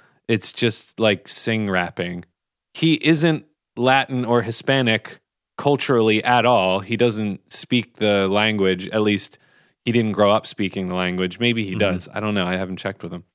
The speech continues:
Speaker 1: Just knowing that, in the nineties, he moved to Miami, and that's where he discovered Latin music.
Speaker 2: I love that.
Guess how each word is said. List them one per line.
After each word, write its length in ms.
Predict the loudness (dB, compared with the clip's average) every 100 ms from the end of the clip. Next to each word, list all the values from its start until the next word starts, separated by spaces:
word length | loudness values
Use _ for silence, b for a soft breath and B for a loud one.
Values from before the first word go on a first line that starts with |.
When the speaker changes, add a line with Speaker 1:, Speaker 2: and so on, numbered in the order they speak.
| _ _
Speaker 1:
Just 280 | 2 2 4
knowing 380 | 2 4 4 2
that, 400 | 4 4 2 -2 _ _ _ _ _ _ _
in 120 | 2
the 80 | 2
nineties, 800 | 2 2 4 2 2 2 0 -2 -8
he 200 | 0 2
moved 400 | 4 4 4 0
to 100 | 0
Miami, 760 | 2 2 4 2 2 0 -2 -8
and 180 | -4 0
that's 300 | 2 0 0
where 140 | 0 2
he 120 | 2
discovered 760 | -2 -2 0 0 2 0 -2 -10 _
Latin 340 | -2 -2 -2
music. 540 | -8 -8 -10 -16 -20 _ _ _ _ _ _ _ _
Speaker 2:
I 60 | -6
love 160 | -4 -4
that. 240 | -10 -14